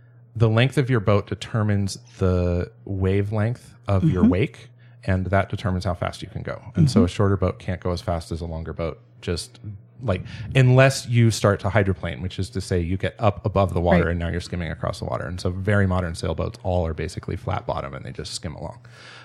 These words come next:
Speaker 1: Um, anyway, so this beautiful, beautiful boat, um, really beautiful. And, uh,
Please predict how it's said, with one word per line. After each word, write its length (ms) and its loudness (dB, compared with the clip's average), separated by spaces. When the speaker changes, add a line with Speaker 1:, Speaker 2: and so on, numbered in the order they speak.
Speaker 1:
Um, 300 4
anyway, 360 6
so 300 6
this 240 6
beautiful, 640 4
beautiful 580 4
boat, 360 4
um, 640 4
really 420 6
beautiful. 540 2
And, 540 2
uh, 460 2